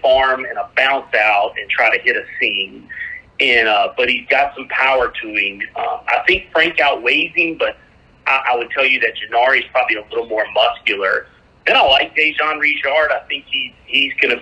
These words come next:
fill in nicely. And then they have a freshman running back out of Union, Mississippi named Kenyon Clay. And he is going to be the dude. And, um, big, thick, powerful.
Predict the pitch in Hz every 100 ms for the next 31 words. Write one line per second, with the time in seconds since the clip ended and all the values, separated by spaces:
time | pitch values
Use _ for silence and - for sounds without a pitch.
0 | - 127 131 120 113 117 131 127 - 143
1 | 143 - - - _ - 123 143 127 139
2 | 120 - - 139 - 131 123 117 120 117
3 | 113 117 117 107 107 98 - 120 143 135
4 | 117 117 113 117 - 120 - - 113 107
5 | 98 107 98 110 120 110 - 95 110 101
6 | 98 98 - - _ _ _ 104 101 98
7 | 95 - - - 1077 1077 - - 101 104
8 | 98 - - 117 113 110 - 117 113 110
9 | 110 107 - - 110 101 - - - -
10 | 101 196 190 202 185 190 - _ _ _
11 | 135 135 135 135 - - _ 139 135 -
12 | - _ - 151 135 135 131 - 135 127
13 | 123